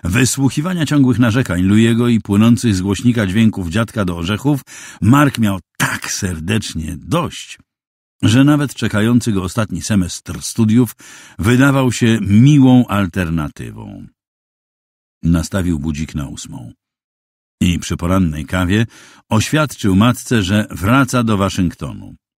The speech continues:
„Przykro mi, mamo, że muszę wyjechać trochę wcześniej niż planowałem i że zostawiam cię samą z twoim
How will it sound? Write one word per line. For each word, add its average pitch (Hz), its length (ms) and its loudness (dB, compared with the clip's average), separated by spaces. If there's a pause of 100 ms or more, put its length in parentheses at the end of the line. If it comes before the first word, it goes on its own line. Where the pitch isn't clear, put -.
(540)
„Przykro 143 320 2
mi, 110 120 6
mamo, 107 220 2
że 101 120 2
muszę 104 220 2
wyjechać 98 380 -2
trochę 87 200 -6
wcześniej 98 380 0
niż 87 140 0
planowałem 110 560 2
i 104 100 4
że 95 340 0
zostawiam 104 460 0
cię 98 100 -6
samą 110 300 2
z - 80 -8
twoim 87 380 0